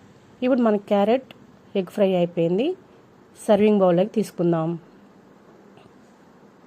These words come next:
అంతే, ఎంతో ఈజీగా క్యారెట్ ఎగ్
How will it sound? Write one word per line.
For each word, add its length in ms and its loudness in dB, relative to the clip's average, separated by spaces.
అంతే, 540 0
ఎంతో 400 0
ఈజీగా 640 0
క్యారెట్ 460 2
ఎగ్ 200 -2